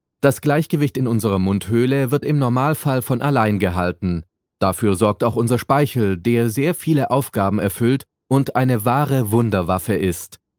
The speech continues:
Zwar besteht er zu fünfundneunzig Prozent aus Wasser,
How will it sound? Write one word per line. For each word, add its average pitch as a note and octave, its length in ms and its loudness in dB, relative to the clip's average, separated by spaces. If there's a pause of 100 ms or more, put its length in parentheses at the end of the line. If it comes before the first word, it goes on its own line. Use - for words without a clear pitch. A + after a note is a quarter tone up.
(260)
Zwar G2+ 340 0
besteht G#2 360 -2
er A2+ 120 -2
zu A2+ 160 -2
fünfundneunzig A#2 640 -2
Prozent A2+ 360 -2
aus E2+ 300 -4
Wasser, B2 460 -2